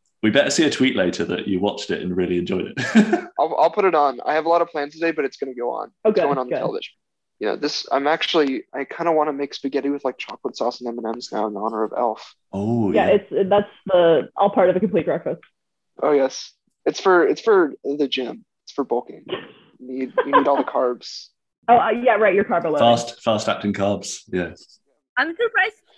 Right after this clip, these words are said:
Speaker 4: nobody said Home Alone.
Speaker 1: Oh, Home Alone.
Speaker 2: It's
Speaker 3: Oh, I, oh, I like Home Alone.
Speaker 1: Home Alone one, though. Not Home Alone two. Home Alone one.
Speaker 2: Home Alone's all
Speaker 4: Very
Speaker 2: right.
Speaker 4: specific.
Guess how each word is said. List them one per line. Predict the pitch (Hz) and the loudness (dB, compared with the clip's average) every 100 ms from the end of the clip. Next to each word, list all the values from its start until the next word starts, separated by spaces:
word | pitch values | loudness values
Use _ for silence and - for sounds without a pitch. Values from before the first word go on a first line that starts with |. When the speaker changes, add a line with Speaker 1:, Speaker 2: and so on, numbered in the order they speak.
| 277 | -14
Speaker 4:
nobody | 262 277 269 262 | -8 -8 -6 -8
said | 262 247 | -8 -8
Home | 240 247 | -8 -10
Alone. | 202 233 208 202 _ _ _ _ _ _ - | -10 -12 -16 _ _ _ _ _ _ _ -2
Speaker 1:
Oh, | 98 110 113 | 2 2 2
Home | 117 117 | 2 2
Alone. | 98 107 | 2 0
Speaker 2:
It's | - | 0
Speaker 3:
Oh, | 302 | 2
I, | 427 440 | 2 2
oh, | 311 | 2
I | 359 | 2
like | 370 | 0
Home | 240 180 | -2 -4
Alone. | 165 156 | -2 2
Speaker 1:
Home | 151 | 2
Alone | 170 147 120 | 2 2 4
one, | 120 98 90 90 - - _ _ - | 4 2 -2 -10 -18 -20 _ _ -12
though. | 85 87 - _ _ - | -10 -10 -16 _ _ -4
Not | 101 - | -2 0
Home | 95 87 | -2 -4
Alone | 85 | -8
two. | - 80 - _ _ _ - | -8 -10 -10 _ _ _ -10
Home | 87 | -6
Alone | 82 82 | -6 -8
one. | 82 - - 302 | -10 -12 -8 -2
Speaker 2:
Home | |
Alone's | 370 285 165 | -2 0 -2
all | |
Speaker 4:
Very | 208 202 | -2 -4
Speaker 2:
right. | |
Speaker 4:
specific. | 185 208 196 - | -8 -12 -14 -16